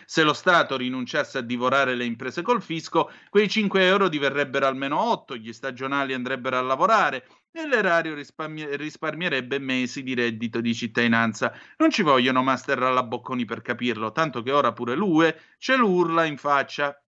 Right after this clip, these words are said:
Certo, l'U E ci chiede anche di allineare i valori catastali ai valori correnti di mercato.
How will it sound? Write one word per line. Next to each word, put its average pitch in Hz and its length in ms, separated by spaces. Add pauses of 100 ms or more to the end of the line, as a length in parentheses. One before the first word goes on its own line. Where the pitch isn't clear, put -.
(360)
Certo, 156 600 (880)
l'U 120 260
E 147 80
ci 131 140
chiede 127 280
anche 131 480 (300)
di 165 180
allineare 190 680
i 190 100
valori 165 500
catastali 233 760
ai 156 100
valori 147 420
correnti 175 580
di 185 100
mercato. 190 800